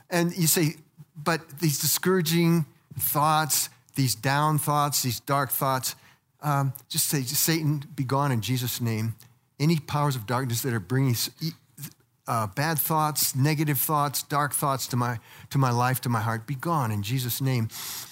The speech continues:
And then deal with it. Deal with it. Maybe you have to take a nap, you know? Maybe you need to listen to some good music, you know? It's not the final solution. It's just one part of it. It deals with Satan,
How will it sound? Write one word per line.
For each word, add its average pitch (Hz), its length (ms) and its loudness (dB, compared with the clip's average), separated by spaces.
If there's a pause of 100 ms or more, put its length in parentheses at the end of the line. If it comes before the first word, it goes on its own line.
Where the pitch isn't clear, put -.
(240)
And 180 140 4
then 226 180 2
deal 247 240 -2
with 123 220 -2
it. - 180 -16 (280)
Deal 214 180 2
with 113 160 0
it. 90 80 -10
Maybe 151 240 0
you 185 40 2
have 185 140 -2
to 151 100 -8
take 190 220 -2
a 185 40 2
nap, 185 440 0 (800)
you 135 120 0
know? 165 280 2 (240)
Maybe 170 260 2
you 196 80 4
need 175 220 4
to 160 80 2
listen 160 300 2
to 165 100 0
some 160 200 2
good 151 180 2
music, 160 580 0 (380)
you 151 100 0
know? 160 340 0
It's 131 140 -4
not 185 160 0
the 147 60 -4
final 147 320 0
solution. 123 520 -2
It's 107 140 -6
just - 420 -6
one 151 260 0
part 190 320 -2
of 101 80 -4
it. 98 160 -6
It 110 140 -8
deals 156 220 2
with 127 100 -2
Satan, 104 520 -2